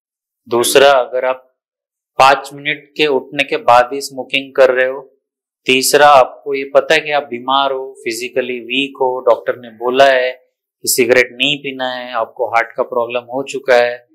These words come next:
ठीक है, stent डल चुका है, ठीक है, बीपी का problem है, आपको बोला है doctor ने कि स्मोकिंग नहीं करना है, इसके बावजूद भी आप smoking कर रहे हो, रात में उठ के smoking करने के लिए उठ रहे हो और स्मोकिंग कर रहे हो,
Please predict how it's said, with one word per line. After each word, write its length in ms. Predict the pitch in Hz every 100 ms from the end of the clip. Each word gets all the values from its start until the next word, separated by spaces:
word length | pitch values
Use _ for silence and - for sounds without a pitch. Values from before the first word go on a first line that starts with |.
| _ _ _
ठीक 200 | - 120 135
है, 80 |
stent 460 | 123 - 131 139 135
डल 180 | 127 127
चुका 340 | - 127 135
है, 300 | 123 123 123 123 _ _ _ _
ठीक 240 | - 117 139
है, 60 |
बीपी 340 | 120 120 117 131
का 140 | 135
problem 540 | 127 127 117 123 123 123
है, 180 | 123 123
आपको 320 | 117 - 127
बोला 300 | 117 123 135
है 100 | 135
doctor 340 | 123 - 127
ने 120 | 123
कि 80 | 123
स्मोकिंग 520 | 127 120 113 - 120 117
नहीं 180 | 131 139
करना 300 | 131 120 127
है, 60 |
इसके 220 | 120 -
बावजूद 420 | 135 117 113 117 113
भी 100 | 117
आप 120 | 120
smoking 480 | - 117 110 120 120
कर 200 | 123 107
रहे 120 | 101
हो, 60 | 95 _ _ _ _ _ -
रात 360 | 113 127 139 -
में 140 | 147
उठ 160 | 147 131 - _ _ _
के 200 | 151 151
smoking 500 | 147 139 127 - 139
करने 280 | 135 127 131
के 120 | 127
लिए 120 | 127
उठ 240 | 139 127 127
रहे 220 | 127 123
हो 80 | 131
और 80 | 139
स्मोकिंग 520 | - 117 - 123 123
कर 180 | 131 117
रहे 180 | 107
हो, 80 | 104